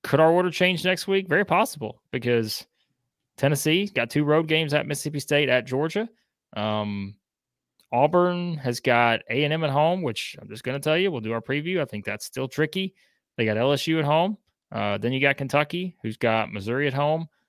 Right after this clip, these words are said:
Uh, then they gotta go to, to Texas A and M. So I wouldn't be surprised if we get a different order next week. One of these teams drops a game somewhere.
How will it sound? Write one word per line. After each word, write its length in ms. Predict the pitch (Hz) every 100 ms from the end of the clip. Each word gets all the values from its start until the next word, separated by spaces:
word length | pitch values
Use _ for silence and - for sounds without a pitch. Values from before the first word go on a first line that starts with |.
| _
Uh, 240 | - 104 101
then 140 | 110
they 100 | 127
gotta 220 | 131 143
go 160 | 143 156
to, 60 | 156
to 120 | 156
Texas 340 | 160 156 -
A 120 | 185
and 80 | 185
M. 200 | 214 107
So 400 | - 110 107 104 _ _ _ _ _ _ _ _ _ _ _ -
I 80 | 104
wouldn't 180 | 190 294
be 80 | 330
surprised 460 | 285 - 202 175
if 80 | 185
we 80 | 175
get 120 | 156
a 40 | 139
different 300 | 139 131 120
order 180 | 110
next 240 | 107 107 -
week. 180 | 127 -
One 140 | 120 117
of 60 |
these 140 | 110 -
teams 240 | 113 107
drops 300 | - 107 -
a 60 | 107
game 260 | 104 101
somewhere. 340 | - 101 101